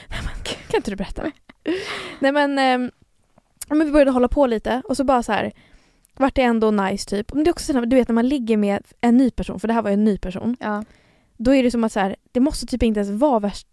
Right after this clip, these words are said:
Speaker 1: så nice, för det är ändå nice.
Speaker 2: Ja, för att det bara är någon
Speaker 1: För
Speaker 2: ny,
Speaker 1: det är bara
Speaker 2: liksom.
Speaker 1: en ny
Speaker 2: Man
Speaker 1: person.
Speaker 2: utforskar, liksom.
Speaker 1: Det är så här spännande och då blir man typ kåt av det.
Speaker 2: Ja.
Speaker 1: Så att jag tyckte ändå att det var liksom nice. Och sen,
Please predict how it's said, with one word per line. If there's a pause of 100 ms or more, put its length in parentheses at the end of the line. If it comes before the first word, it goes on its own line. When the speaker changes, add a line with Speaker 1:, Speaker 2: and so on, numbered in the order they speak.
Speaker 1:
så
nice,
för
det
är
ändå
nice.
Speaker 2:
Ja,
för
att
det
bara
är
någon
Speaker 1:
För
Speaker 2:
ny,
Speaker 1:
det
är
bara
Speaker 2:
liksom.
Speaker 1:
en
ny
Speaker 2:
Man
Speaker 1:
person.
Speaker 2:
utforskar,
liksom.
Speaker 1:
Det
är
så
här
spännande
och
då
blir
man
typ
kåt
av
det.
Speaker 2:
Ja. (1200)
Speaker 1:
Så
att
jag
tyckte
ändå
att
det
var
liksom
nice.
Och
sen,